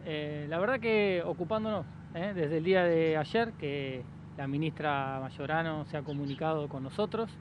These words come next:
y ha puesto a disposición todo su equipo de trabajo, tanto desde el área de infectología como también desde lo que es la central de ciento siete, quien también,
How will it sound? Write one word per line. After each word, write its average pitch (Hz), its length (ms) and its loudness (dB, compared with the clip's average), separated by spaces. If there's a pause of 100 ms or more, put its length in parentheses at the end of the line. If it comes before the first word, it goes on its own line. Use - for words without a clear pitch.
(680)
y 151 120 2
ha 165 80 6
puesto 170 280 2
a 165 40 6
disposición 156 500 2
todo 208 260 6
su 160 360 2
equipo 156 480 2
de 151 80 2
trabajo, 175 500 2
tanto 175 500 0
desde 160 500 0
el 143 80 -2
área 151 320 0
de 143 140 -2
infectología 147 840 -2
como 151 220 -6
también 156 400 -4
desde 147 220 0
lo 139 120 -6
que 156 240 -2
es 156 80 -4 (560)
la 147 140 0
central 160 420 -2
de 151 120 0
ciento 156 300 -4
siete, 196 300 0
quien 156 200 -4
también, 165 400 -2